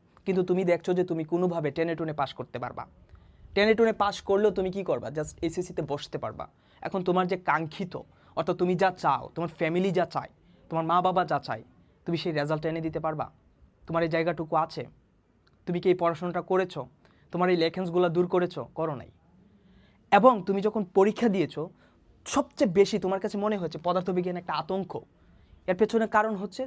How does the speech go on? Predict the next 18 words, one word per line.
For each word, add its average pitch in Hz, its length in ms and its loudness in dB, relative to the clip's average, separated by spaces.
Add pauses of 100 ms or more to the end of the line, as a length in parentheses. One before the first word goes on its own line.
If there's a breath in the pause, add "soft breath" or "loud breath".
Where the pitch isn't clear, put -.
তুমি 185 200 -2
বিগত 202 240 4 (120)
সময়ে 220 260 -6 (520 soft breath)
পদার্থবিজ্ঞান 226 760 6
যে 240 100 4
একটা 247 160 -2 (440 soft breath)
মজার 208 400 6 (120)
বিষয়, 160 340 0 (400 soft breath)
ওইটা 185 260 8
পড়াশোনা 220 400 4
করলে 233 200 4
যে 214 100 10
ওইখান 214 240 0
থেকে 202 160 2 (380)
নাইনটি 208 300 4 (140)
প্লাস 196 220 2 (160)
আপ 196 80 0 (120)
মার্ক 185 160 2